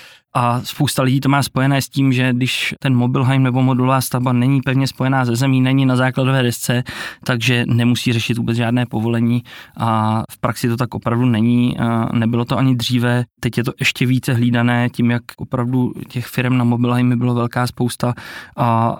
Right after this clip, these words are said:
obliba mobilheimů byla veliká, protože ty ceny byly opravdu nízké, bylo to tři sta, čtyři sta tisíc za docela pěkný domeček a pro spoustu lidí, kteří neměli peníze,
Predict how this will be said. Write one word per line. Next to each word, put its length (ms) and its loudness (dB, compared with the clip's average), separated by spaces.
obliba 460 2
mobilheimů 880 2
byla 220 2
veliká, 420 0
protože 340 -4
ty 140 -6
ceny 300 0
byly 480 0
opravdu 380 -2
nízké, 460 2
bylo 180 -2
to 120 -6
tři 200 -8
sta, 160 -6
čtyři 260 -4
sta 180 -6
tisíc 360 -4
za 200 0
docela 300 0
pěkný 300 0
domeček 520 0
a 40 -6
pro 160 -8
spoustu 340 -6
lidí, 200 -2
kteří 280 0
neměli 340 2
peníze, 420 0